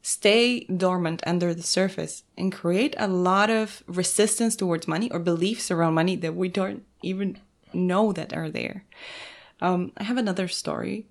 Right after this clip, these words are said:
uh, about that. A few weeks ago, I was doing a clown course. As it, as you heard it, it was a clown course. I was learning how to be a clown. And, um,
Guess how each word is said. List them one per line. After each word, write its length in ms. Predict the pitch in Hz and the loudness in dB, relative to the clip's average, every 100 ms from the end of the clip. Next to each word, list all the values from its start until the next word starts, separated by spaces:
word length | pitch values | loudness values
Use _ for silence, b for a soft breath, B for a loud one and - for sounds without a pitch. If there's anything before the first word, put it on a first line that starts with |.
| - | -8
uh, 220 | 185 175 - | -4 -4 -6
about 300 | 175 175 170 | -4 -4 -2
that. 320 | 170 175 226 - _ _ _ _ _ _ _ - | -4 -4 -8 -16 _ _ _ _ _ _ _ -8
A 80 | 190 | -4
few 180 | 208 | -2
weeks 280 | 196 202 202 | 2 2 0
ago, 280 | 185 180 175 | 0 2 4
I 120 | 170 | 4
was 340 | 170 170 170 - | 4 2 0 -4
doing 340 | - 180 180 | -4 -2 -2
a 60 | 175 | -4
clown 480 | - 165 151 160 | -2 2 2 2
course. 640 | 175 - 175 220 - - - _ - - | -2 -2 -2 -2 -6 -10 -14 _ -20 -16
As 180 | 160 - | -14 -12
it, 120 | 165 _ - | -12 _ -10
as 160 | 165 160 | -8 -8
you 60 | |
heard 300 | 156 180 214 | 0 8 8
it, 260 | 262 254 - _ - | 8 2 -2 _ -10
it 40 | 170 | -8
was 260 | 165 - _ - | -8 -10 _ -12
a 20 | |
clown 400 | - 220 208 196 | 2 6 6 6
course. 500 | 196 131 135 208 - B B B B - | 2 -2 -2 -4 -8 B B B B -10
I 60 | |
was 120 | 151 | 0
learning 260 | 180 208 196 | 4 6 6
how 100 | 190 | 4
to 80 | 180 | 4
be 140 | 165 | 4
a 40 | 156 | 4
clown. 540 | - 170 - - 196 B 277 254 202 B B | 2 0 0 -4 -8 B -12 -12 -14 B B
And, 560 | 185 180 185 185 180 | 6 8 8 4 2
um, 460 | 180 180 180 180 | 0 0 -2 -4